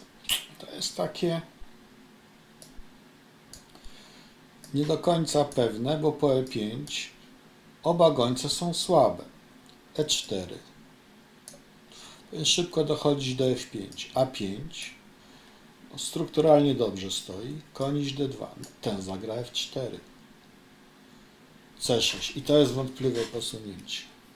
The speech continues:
Można było postawić skoczka na C pięć. Połączyć wieżę. C sześć to powstaje słaby pion na D sześć.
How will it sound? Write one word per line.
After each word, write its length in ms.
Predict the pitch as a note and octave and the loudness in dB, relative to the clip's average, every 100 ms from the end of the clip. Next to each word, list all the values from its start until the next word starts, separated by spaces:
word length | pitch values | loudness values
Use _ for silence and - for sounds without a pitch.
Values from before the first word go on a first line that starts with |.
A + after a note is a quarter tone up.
| - - - - - - - - - - - - - - - - - | -20 -20 -12 -2 -2 -2 -16 -20 -16 -16 -16 -20 -20 -20 -20 -20 -10
Można 180 | A#2 A#2 | -6 -2
było 140 | B2 | -2
postawić 540 | - - C#3 A#2+ B2+ | -4 -4 0 2 0
skoczka 440 | - D3+ D3 - C3 | 0 2 2 0 0
na 140 | A#2 | 0
C 180 | G#2+ G#2 | -2 -6
pięć. 540 | - G2 - - - - - - - - - - - - - - - - - - - - - - - - - - - - - - - - - - | -8 -14 -14 -12 -12 -14 -20 -20 -20 -20 -20 -20 -20 -20 -20 -18 -18 -18 -20 -20 -20 -20 -20 -20 -20 -20 -20 -20 -20 -20 -20 -18 -14 -14 -6 2
Połączyć 560 | B2 B2+ C3+ C#3+ C3+ | 4 6 2 0 2
wieżę. 420 | C3+ D3+ C3 B2 - - - - - - - - - | 6 8 8 2 -8 -16 -20 -20 -20 -20 -20 -16 -2
C 200 | E3 E3 | 2 2
sześć 280 | E3+ C#3+ | 2 0
to 100 | - | 0
powstaje 520 | C#3+ D3 - D#3+ D3+ C3+ | 0 0 0 2 4 4
słaby 420 | - D3+ E3 D#3 | 4 4 4 0
pion 320 | - C3+ C3+ | 0 2 2
na 120 | B2 | 0
D 160 | G#2+ G#2+ | -2 -6
sześć. 420 | - - - | -6 -8 -12